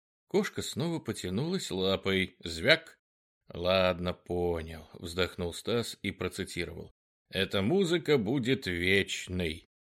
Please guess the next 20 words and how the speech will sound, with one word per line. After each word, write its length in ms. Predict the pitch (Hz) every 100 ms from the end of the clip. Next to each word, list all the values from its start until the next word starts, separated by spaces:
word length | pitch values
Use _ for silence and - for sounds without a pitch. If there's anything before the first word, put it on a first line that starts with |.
| _ _
Но 400 | 92 95 98 92 -
фиг 260 | - 135 120
тебе, 380 | - 95 90 - -
а 80 | 95
не 60 |
батарейка. 640 | 92 90 90 87 82 87 - _ _ _ _
Всё, 580 | - - - 101 101 85 -
отчётный 760 | - 95 - - 107 117 98 87
концерт 540 | 92 92 - 107 85
закончен, 800 | 85 80 - 170 165 180 175 117 -
можешь 460 | 85 123 131 -
выйти 360 | 85 135 156 104
на 140 | 92
поклон 460 | 80 87 - 135 170
и 160 | -
проваливай, 840 | 110 117 127 104 95 95 92 92 - _ -
а 100 | 92
бубенчик 480 | 95 113 190 -
я 100 | 104
заберу». 420 | 131 87 85 82